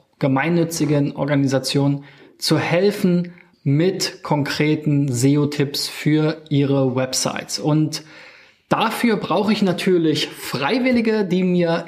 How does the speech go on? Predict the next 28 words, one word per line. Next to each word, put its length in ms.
ihre 360
Domain 640
zusenden 920
und, 500
äh, 260
deren 560
Website 600
ich 380
untersuchen 580
kann. 320
Und 300
dazu 480
geht 320
ihr 260
am 160
besten 460
auf 420
digital 440
effects 640
punkt 180
de 360
slash 920
seo 500
check 480
und, 520
ähm, 400
tragt 420
deut-, 360